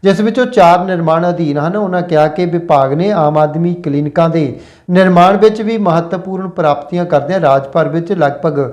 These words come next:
ਚਾਰ ਸੌ ਵੀਹ ਕਲੀਨਿਕ ਦਾ ਨਿਰਮਾਣ ਕੀਤਾ ਹੈ।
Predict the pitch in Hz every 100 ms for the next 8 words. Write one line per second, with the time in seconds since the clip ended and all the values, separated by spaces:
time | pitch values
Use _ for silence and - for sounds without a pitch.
0 | - - _ _ 196 185 190 226 220 156
1 | 196 214 208 170 170 180 196 185 185 170
2 | 147 139 143 - - 165 - 135 139 147
3 | 127 -